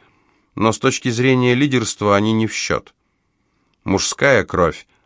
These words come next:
самый чистый залог преемственности, потому что только в ней содержится физический компонент. В жилах супруги течет не твоя кровь.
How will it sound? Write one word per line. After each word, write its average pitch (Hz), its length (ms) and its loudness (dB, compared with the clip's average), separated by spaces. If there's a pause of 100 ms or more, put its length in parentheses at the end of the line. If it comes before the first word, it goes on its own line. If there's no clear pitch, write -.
(180)
самый 123 380 0
чистый 120 380 -4
залог 113 420 2
преемственности, 98 920 -4
потому 92 400 -4
что 87 220 -8
только 92 400 -4
в 87 100 -6
ней 113 220 0
содержится 80 760 -8
физический 85 800 -8
компонент. 92 800 -4 (1040)
В 98 100 -6
жилах 147 540 0
супруги 131 640 -4
течет 127 500 -4
не 110 140 -2
твоя 120 380 0
кровь. - 440 -6